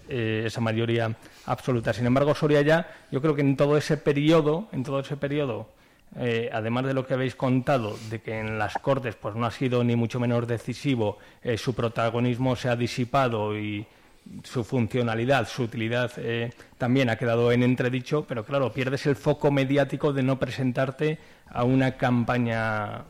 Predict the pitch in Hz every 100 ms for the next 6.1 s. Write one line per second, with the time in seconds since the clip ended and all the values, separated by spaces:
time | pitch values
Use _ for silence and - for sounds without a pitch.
0 | - 123 120 123 - 117 147 120 101 -
1 | 117 120 135 147 135 135 139 - 135 143
2 | 135 135 135 139 151 139 110 107 117 151
3 | 160 110 - 135 127 120 113 120 139 143
4 | 117 143 - 151 113 - 110 104 123 127
5 | - 123 143 131 135 135 - 147 165 160